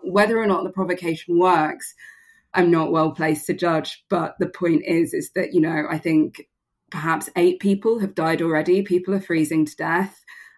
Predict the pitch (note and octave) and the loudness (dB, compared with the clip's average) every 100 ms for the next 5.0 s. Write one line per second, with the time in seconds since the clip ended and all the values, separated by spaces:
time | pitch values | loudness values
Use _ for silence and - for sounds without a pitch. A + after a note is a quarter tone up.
0 | - F#3 E3 D#3+ D#3+ D3 F3+ F3+ E3+ E3 | 0 2 4 4 2 2 0 2 0 0
1 | E3 E3 E3 F3 - F3+ E3 D#3+ F3+ E3 | 2 4 2 0 -2 0 0 0 2 2
2 | D#3+ F3 E3+ F3+ D#3 D#3+ E3+ D#3+ D#3+ D#3 | 2 0 0 0 0 0 -2 -4 -2 -2
3 | D#3+ D#3 D#3 D3 E3+ E3 - E3+ E3 E3 | 0 -2 -4 -6 -4 -6 -4 -4 -2 -2
4 | D#3+ D#3 D#3 D#3 E3 D#3 - F3 D#3+ | -2 -4 -6 -6 -6 -6 -6 -6 -6